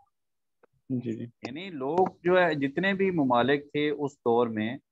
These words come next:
Speaker 2: तो वो internally sovereign थे, उनकी sovereignty को खलीफा challenge नहीं कर सकता था, उसके अंदर interfere नहीं कर सकता था। ये बिल्कुल ऐसे ही है जैसे आज के दौर में आप देखें कि जो western world है या क्रिश्चियन world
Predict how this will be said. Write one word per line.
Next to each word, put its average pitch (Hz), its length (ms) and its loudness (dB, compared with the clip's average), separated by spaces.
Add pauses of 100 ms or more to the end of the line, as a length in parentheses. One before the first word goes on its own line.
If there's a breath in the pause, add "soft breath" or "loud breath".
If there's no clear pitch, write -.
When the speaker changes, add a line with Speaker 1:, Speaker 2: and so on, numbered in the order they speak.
(280)
Speaker 2:
तो 160 80 2
वो 180 120 4
internally 170 840 2
sovereign 147 540 0
थे, 85 200 -14 (1800)
उनकी 147 240 -2
sovereignty 151 640 0
को 180 160 -2
खलीफा 143 380 -4
challenge 151 380 -4
नहीं 160 220 -2
कर 107 180 -4
सकता - 320 -18
था, - 140 -18
उसके 131 220 -6
अंदर 156 180 0
interfere 165 540 0
नहीं 156 280 0
कर 107 160 -2
सकता - 360 -16
था। - 200 -20 (600)
ये 165 120 0
बिल्कुल 202 380 4
ऐसे 156 320 0
ही 170 220 0
है 143 160 0
जैसे 156 320 -2 (120)
आज 143 280 2
के 151 140 -4
दौर 98 240 -2
में 104 140 -4
आप 104 120 -2
देखें 101 500 -6 (600)
कि 147 340 0
जो 143 360 4
western 135 420 -2
world 120 460 0
है 107 240 0
या 113 140 -2
क्रिश्चियन 147 520 -4
world 101 380 -2